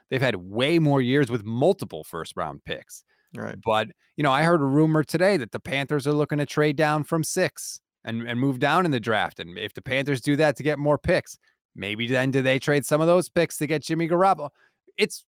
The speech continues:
Speaker 1: who knows what could happen? There's definitely scenarios where the Niners could get back into the first round.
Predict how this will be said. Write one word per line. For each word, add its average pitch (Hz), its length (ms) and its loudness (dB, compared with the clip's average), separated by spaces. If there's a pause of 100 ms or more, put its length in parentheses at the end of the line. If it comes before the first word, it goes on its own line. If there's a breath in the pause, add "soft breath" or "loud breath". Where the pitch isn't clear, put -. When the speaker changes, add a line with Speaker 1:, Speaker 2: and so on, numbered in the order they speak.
(120)
Speaker 1:
who 226 360 4
knows 160 360 0
what 104 140 -10
could 101 100 -14
happen? 90 360 -4
There's 117 180 -6
definitely 180 420 2
scenarios 127 560 -4
where 110 100 -6
the 110 80 -6
Niners 110 300 -6
could 98 160 -10
get 101 160 -8
back 98 260 -4
into 95 160 -12
the 92 100 -12
first 92 300 -8
round. 87 300 -6